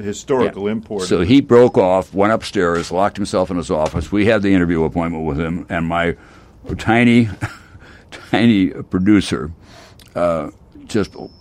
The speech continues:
Speaker 2: threw herself against the door not to let anybody in. We got from him the full details of what was going on and what this would mean. Ran out. A bunch of print reporters were on the platform, and I said, "Guys,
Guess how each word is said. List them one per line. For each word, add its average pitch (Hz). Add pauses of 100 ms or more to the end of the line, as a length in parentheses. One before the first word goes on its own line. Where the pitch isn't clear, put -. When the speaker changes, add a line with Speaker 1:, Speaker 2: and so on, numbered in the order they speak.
Speaker 2:
threw 143
herself 120
against 95
the 85
door 85
not 90
to 85
let 87
anybody 80
in. 76
We 80
got 92
from 76
him 78
the 78
full 98
details 78
of 80
what 71
was -
going 71
on 71
and 71
what 67
this 76
would 69
mean. 82
Ran 101
out. 73 (360)
A -
bunch 107
of 80 (140)
print -
reporters 80
were 87
on 80
the 78
platform, 87
and 71
I 80
said, 73
"Guys, 110